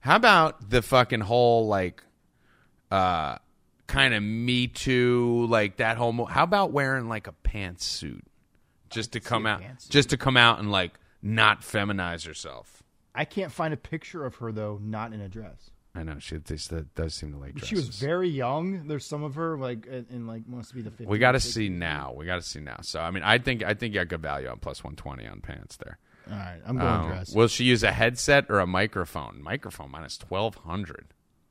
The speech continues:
Speaker 2: Yeah, I, who wears a headset?
Speaker 1: Ah, the young,
Speaker 2: Um,
Speaker 1: the teeny
Speaker 2: oh, well, I
Speaker 1: boppers that
Speaker 2: guess, like, the
Speaker 1: dance.
Speaker 2: little mouth, the little mouth thing.
Speaker 1: Yeah.
Speaker 2: Um,
Speaker 1: Yes, that's what a headset is, Rob. It's a microphone that goes by your mouth.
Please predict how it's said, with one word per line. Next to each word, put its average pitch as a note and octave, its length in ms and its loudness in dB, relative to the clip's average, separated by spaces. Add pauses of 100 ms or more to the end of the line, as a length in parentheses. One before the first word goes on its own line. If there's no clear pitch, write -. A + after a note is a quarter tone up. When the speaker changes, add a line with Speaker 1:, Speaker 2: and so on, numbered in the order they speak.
(460)
Speaker 2:
Yeah, - 80 -16 (260)
I, - 460 -20 (100)
who F#3 100 -14
wears F3 200 -8
a B2 40 -8
headset? G#2 420 -8 (440)
Speaker 1:
Ah, F2+ 220 -8
the F#2 160 -2
young, G2 200 -2
Speaker 2:
Um, F#2 60 -6
Speaker 1:
the G2 100 -4
teeny G#2 220 -4
Speaker 2:
oh, A3 180 4
well, F#3+ 120 6
I - 0 -
Speaker 1:
boppers F#3+ 60 6
that F3 60 -4
Speaker 2:
guess, - 180 -4
like, E3+ 160 -2
the D#3 100 -6
Speaker 1:
dance. C#3+ 100 -10
Speaker 2:
little D3 180 -6
mouth, A#2 600 -12 (160)
the A#2+ 100 -14
little A#2+ 200 -8
mouth G2+ 280 -8 (140)
thing. B2 240 -12 (360)
Speaker 1:
Yeah. D#2 280 -6 (360)
Speaker 2:
Um, A#2 520 -12 (640)
Speaker 1:
Yes, E2 240 -4
that's D#2+ 200 -6
what E2+ 80 -2
a D#2+ 40 -4
headset D2+ 320 -6
is, C#2+ 160 -12
Rob. D2 160 -8
It's - 100 -14
a D#2+ 60 -6
microphone D#2+ 400 -6
that D2 100 -10
goes D2+ 140 -10
by D2+ 120 -10
your C#2+ 120 -10
mouth. D2+ 340 -12